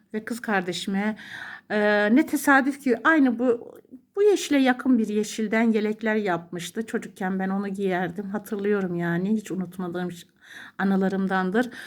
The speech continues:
Şimdi bunun da, e, tığ olarak modeli var. Ben de sizlere bunu da anlatmak istiyorum arkadaşlar.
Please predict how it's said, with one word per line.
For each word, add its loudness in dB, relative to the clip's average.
Şimdi 4
bunun 6
da, 6
e, 4
tığ 0
olarak 0
modeli 4
var. 4
Ben 6
de 2
sizlere -2
bunu -6
da 0
anlatmak 0
istiyorum -4
arkadaşlar. -4